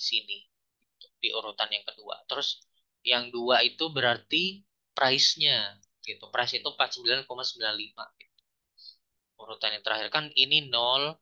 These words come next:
satu, dua. Itu kalau secara indeks kan. Kita passing ke apa? Ke string ini berarti dua nol satu itu berarti dua dulu ya, berarti price dulu.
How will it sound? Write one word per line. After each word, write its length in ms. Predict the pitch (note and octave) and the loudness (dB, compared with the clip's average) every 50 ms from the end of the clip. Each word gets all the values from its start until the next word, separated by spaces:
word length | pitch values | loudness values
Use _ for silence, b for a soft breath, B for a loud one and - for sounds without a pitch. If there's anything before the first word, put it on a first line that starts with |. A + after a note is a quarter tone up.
| _ _ | _ _
satu, 720 | - - - A#2+ A2 A2 - _ _ - C3 C3 D3 D#3 - _ _ _ _ _ _ _ | -6 -4 -4 -2 -4 -6 -8 _ _ -14 -12 -12 -12 -14 -20 _ _ _ _ _ _ _
dua. 480 | _ A#2 A#2 A2+ A2+ A2 G#2+ G2+ G2+ - _ _ _ _ _ _ _ - | _ -10 -8 -6 -6 -4 -4 -6 -6 -10 _ _ _ _ _ _ _ -16
Itu 160 | _ - - | _ -12 -10
kalau 240 | - - G2+ G#2 - | -10 -10 -8 -6 -4
secara 260 | - A2+ G#2 G2+ - - | -2 -2 -2 -2 -2 -2
indeks 320 | A2 - - G#2 - - - | -4 -6 -6 -8 -8 -8 -10
kan. 80 | G#2+ - _ _ _ _ B B B B B B B _ | -12 -18 _ _ _ _ B B B B B B B _
Kita 240 | - A#2 - A#2 - | -6 -2 -2 0 2
passing 640 | - A2+ A2+ A2 - - C#3 C#3+ E3 G3 G#3+ A3 - - _ _ _ | 2 2 2 2 2 4 4 4 4 2 0 -4 -10 -16 _ _ _
ke 160 | - A#2 A#2 A#2 A#2 A#2 A#2+ A#2 A#2 A#2 A2+ A2+ | -2 0 0 2 2 0 0 0 -2 -2 -4 -4
apa? 240 | A2 - _ - - _ _ _ _ _ _ _ _ | -6 -8 _ -14 -20 _ _ _ _ _ _ _ _
Ke 240 | - B2 A#2 A2+ A2+ | -4 -2 -2 0 0
string 320 | - - - A#2+ A#2+ A#2 | 0 0 4 4 4 4
ini 340 | A2 A2+ A2+ C3 D3+ F3 F#3 - | 4 2 2 2 0 0 0 -2
berarti 320 | - G#2+ G#2 - C#3+ C#3 | -2 -2 0 -2 -4 -6
dua 240 | - A2+ A2+ A#2 A2+ | -4 -2 0 0 2
nol 160 | A2+ A2 A2+ | 2 0 -2
satu 320 | A#2 - - G#2+ G#2 - A#2 | -2 -2 -2 -4 -6 -8 -12
itu 160 | - - D3 | -18 -18 -16
berarti 480 | - A#2+ A2+ A2 G#2+ - _ _ C#3 _ _ B B B B B B _ _ | -10 -6 -6 -6 -6 -8 _ _ _ _ _ B B B B B B _ _
dua 260 | B2+ B2+ B2 B2 A#2 - - | -4 0 2 2 2 2 0
dulu 380 | A#2+ A#2 A#2 A2+ A2 A2+ A#2+ - _ _ _ _ _ - | -6 -8 -8 -8 -10 -12 -14 -16 _ _ _ _ _ -6
ya, 160 | G#2 G#2 A2 A#2 | -4 -4 -4 -2
berarti 380 | - G#2+ A2 - - C3+ - - | -2 -2 -2 0 0 -2 0 0
price 320 | A#2+ A#2 A#2 - - - | 0 0 0 0 -4 -6
dulu. 160 | A2+ G#2+ G#2 | -8 -12 -14